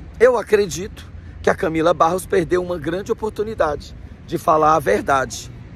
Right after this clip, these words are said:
para Gessé. Por que não? Porque você não foi mulher. Por quê? Não, a gente sabe muito bem que você cobra pra pregar.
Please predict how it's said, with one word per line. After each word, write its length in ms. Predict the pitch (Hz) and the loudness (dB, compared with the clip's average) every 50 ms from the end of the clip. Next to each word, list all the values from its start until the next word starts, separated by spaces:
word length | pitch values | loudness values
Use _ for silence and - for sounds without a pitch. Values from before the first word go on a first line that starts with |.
| - - | -8 0
para 240 | - 139 135 131 131 | 2 2 2 2 0
Gessé. 480 | 110 147 147 135 - - 135 113 107 - - - - - - - - - - - - - - - - - - - - - | 0 -2 -2 -2 0 0 0 0 0 -4 -10 -18 -20 -18 -18 -18 -18 -18 -18 -18 -18 -18 -20 -20 -18 -18 -18 -18 -8 -2
Por 160 | - 202 196 | 0 0 2
que 160 | - 269 233 | 4 4 4
não? 240 | 226 220 214 233 254 - - - - - - - - - - - - | 4 4 0 -2 -2 -6 -14 -18 -18 -18 -18 -18 -18 -18 -16 -2 4
Porque 280 | 202 220 - - 233 240 | 4 4 6 6 4 4
você 300 | 220 247 214 - 269 233 | 4 4 0 2 2 2
não 100 | 247 254 | 2 2
foi 240 | - - 233 220 | 4 6 6 6
mulher. 380 | 226 254 269 262 214 180 135 - - - - - - - - - - - - - - - - - - - - - - | 6 4 2 2 2 2 2 -2 -8 -16 -20 -20 -20 -20 -20 -20 -20 -20 -20 -18 -18 -18 -18 -18 -18 -18 -16 -8 0
Por 240 | 214 254 226 - - | 2 2 2 2 2
quê? 300 | - 214 208 214 262 381 - - - - - - - - - - - - | 2 4 4 4 2 -4 -8 -18 -20 -20 -20 -20 -20 -20 -20 -20 -16 -10
Não, 100 | - 214 | -6 -4
a 60 | 180 170 | -4 -2
gente 200 | - 175 151 - | -2 -4 -4 -4
sabe 280 | - 185 156 139 160 | -2 -2 -2 -2 -2
muito 240 | 160 196 233 - 330 | -4 -4 -4 -4 -2
bem 120 | 247 202 | -2 -2
que 100 | 170 - | -2 -2
você 260 | 156 151 143 - - 147 | -4 -4 -4 -4 -4 -4
cobra 320 | - 156 143 135 139 139 | -2 0 0 0 -2 -2
pra 100 | - 139 | -2 -4
pregar. 420 | 117 139 139 135 113 117 107 95 | -4 -2 -4 -2 -2 -2 -2 -4